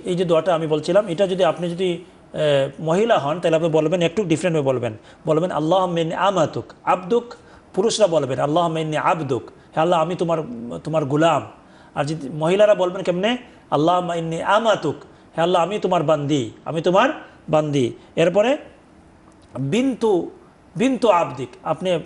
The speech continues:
পুরুষরা বলবেন ইবনু আবদিক, আর মহিলারা বলবেন বিন্তু আবদিক, তোমার গোলামের মেয়ে, তোমার গোলামের মেয়ে। এরপরে বলবেন কি? "ওয়া বিন্তু উম্মিক", তোমার বান্দির মেয়ে, তোমার বান্দির মেয়ে।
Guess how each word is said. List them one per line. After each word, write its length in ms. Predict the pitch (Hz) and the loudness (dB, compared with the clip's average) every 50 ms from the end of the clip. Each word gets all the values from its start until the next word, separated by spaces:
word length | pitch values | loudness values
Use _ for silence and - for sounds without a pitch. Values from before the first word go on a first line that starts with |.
| - - | -10 -4
পুরুষরা 340 | - 180 220 226 - - 233 | 0 0 0 2 2 2 2
বলবেন 280 | 196 196 190 180 202 208 | 4 4 2 2 0 -2
ইবনু 320 | 196 233 220 214 214 233 | -2 -2 -2 0 0 2
আবদিক, 440 | 220 208 214 208 - - 247 254 269 - - - - - - - - - - | 4 4 2 2 0 -2 -2 -2 -2 -4 -10 -20 -20 -20 -20 -20 -14 -6 -2
আর 180 | 170 165 165 | 0 0 0
মহিলারা 520 | 160 156 151 156 165 185 214 214 208 214 185 | -2 -2 -2 0 0 2 2 4 4 4 4
বলবেন 440 | 175 190 185 180 196 233 269 285 277 - - - - - - - - | 4 2 2 2 0 -2 -2 -4 -6 -10 -18 -20 -20 -20 -20 -14 -12
বিন্তু 540 | 139 127 143 185 214 240 233 - 269 247 226 | -6 -2 0 0 0 -2 -2 -2 2 2 4
আবদিক, 460 | 185 180 170 143 135 147 139 135 - - | 4 2 0 -2 -4 -8 -8 -8 -6 -6
তোমার 260 | 185 185 202 208 196 180 175 - - - - - - _ - 151 | -2 2 4 4 4 2 -2 -8 -12 -18 -20 -20 -20 _ -14 -4
গোলামের 500 | 135 151 185 220 240 247 254 254 220 185 | -2 0 2 4 2 2 2 0 -2 -2
মেয়ে, 240 | 160 143 123 110 - - - - - - _ - | -2 -4 -4 -6 -8 -12 -20 -20 -20 -20 _ -14
তোমার 260 | - 165 196 196 180 156 | -6 -2 0 0 0 0
গোলামের 440 | 143 180 202 226 233 226 214 180 | 2 2 2 2 2 0 -2 -4
মেয়ে। 280 | 156 143 131 123 113 113 - - - - - - - | -2 -4 -4 -4 -6 -8 -14 -20 -20 -20 -20 -4 0
এরপরে 320 | 185 185 202 196 208 208 | 0 2 2 2 2 2
বলবেন 320 | 185 196 190 190 208 208 185 | 4 2 2 2 -2 -4 0
কি? 260 | 156 185 156 135 135 - - - - - - | 0 2 2 0 -2 -6 -14 -20 -20 -4 0
"ওয়া 100 | 160 156 | 0 2
বিন্তু 360 | 143 160 214 214 202 165 185 | 2 0 -2 -4 -2 -2 -2
উম্মিক", 540 | 190 - 254 247 254 233 202 165 135 - - - - - - _ _ - - - _ _ _ _ - _ | 0 2 2 2 2 0 0 -2 -2 -4 -8 -14 -20 -20 -20 _ _ -20 -20 -20 _ _ _ _ -14 _
তোমার 400 | - 175 196 214 202 185 165 - - - - - | -4 0 2 2 2 2 0 -4 -10 -14 -18 -14
বান্দির 540 | 175 139 147 160 170 170 165 190 233 220 196 | -6 -2 -2 0 0 0 0 0 0 0 0
মেয়ে, 260 | 170 151 127 113 - - - | -2 -2 -2 -4 -6 -8 -8
তোমার 320 | 160 165 190 226 277 302 311 - - - - - - - - | -2 0 2 2 2 2 0 -4 -12 -20 -20 -20 -20 -8 -2
বান্দির 340 | - 156 151 151 151 156 143 | -2 0 0 0 -2 -4 -4
মেয়ে। 260 | 131 127 120 113 120 | -6 -8 -10 -10 -12